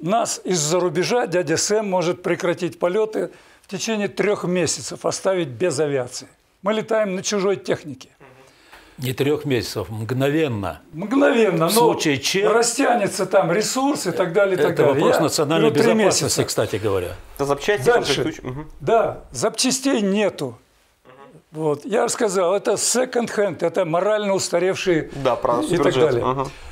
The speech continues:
Speaker 1: Так вот, кому нужно М С двадцать один и так далее, и так далее. Значит, мы боимся того, что нас могут остановить авиацию, а это коллапс. Россия — четверть глобуса,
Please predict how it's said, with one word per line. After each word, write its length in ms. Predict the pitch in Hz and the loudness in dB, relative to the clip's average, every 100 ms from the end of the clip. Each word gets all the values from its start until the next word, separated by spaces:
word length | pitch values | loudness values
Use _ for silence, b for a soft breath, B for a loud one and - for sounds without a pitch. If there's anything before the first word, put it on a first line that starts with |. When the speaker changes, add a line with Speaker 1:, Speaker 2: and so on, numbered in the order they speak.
| B | B
Speaker 1:
Так 220 | - 208 220 | -2 -2 0
вот, 280 | 277 - | 0 -2
кому 340 | - 214 226 262 | 0 0 2 2
нужно 460 | 233 262 254 147 | 2 2 0 0
М 260 | 135 151 208 | 2 2 2
С 180 | 214 139 | 0 2
двадцать 460 | 160 185 185 170 | 0 0 -2 -2
один 360 | 175 175 247 220 | -2 0 0 0
и 40 | |
так 220 | 165 170 147 | 0 -2 0
далее, 220 | 180 170 | 0 0
и 40 | |
так 180 | 165 151 | -2 -2
далее. 300 | 139 120 107 - B B B B B B _ | -2 -4 -6 -16 B B B B B B _
Значит, 360 | 165 190 220 - | -2 -2 -2 -2
мы 140 | 214 | -2
боимся 800 | 254 226 262 226 175 - 143 107 - _ _ _ _ | 0 0 2 0 0 -2 -2 -4 -8 _ _ _ _
того, 280 | 170 180 151 | 0 0 -2
что 200 | - 160 | -2 -2
нас 380 | 175 175 - - | 0 -2 -4 -6
могут 460 | 156 156 139 143 - _ _ _ _ _ _ _ _ _ _ _ _ | -2 -2 -2 -8 -14 _ _ _ _ _ _ _ _ _ _ _ _
остановить 680 | 180 175 - 180 160 190 226 | -2 0 0 0 0 -2 -4
авиацию, 680 | - 196 196 190 - 202 180 | -2 0 2 0 -2 -2 0
а 120 | 175 | 0
это 180 | 196 196 | 0 -2
коллапс. 640 | - 196 202 240 - - - | -2 -2 0 0 -2 -8 -8
Россия — 600 | 139 190 - - 254 180 | -4 0 0 0 0 0
четверть 540 | - 220 226 190 170 | 0 -2 -2 -2 -4
глобуса, 720 | 170 190 233 156 143 - 98 | -4 -2 -2 -2 -8 -8 -12